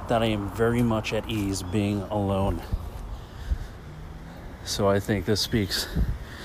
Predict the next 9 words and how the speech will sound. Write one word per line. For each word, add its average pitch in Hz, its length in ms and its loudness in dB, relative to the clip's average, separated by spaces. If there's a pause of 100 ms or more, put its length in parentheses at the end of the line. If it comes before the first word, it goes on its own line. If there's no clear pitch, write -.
(140)
in 120 140 6
volumes 107 720 6
towards, 95 680 -2 (920)
um, 90 340 -2 (1600)
writers. 101 640 6 (1160)
For 123 120 0
the 104 100 4
most 110 340 4
part, 104 340 4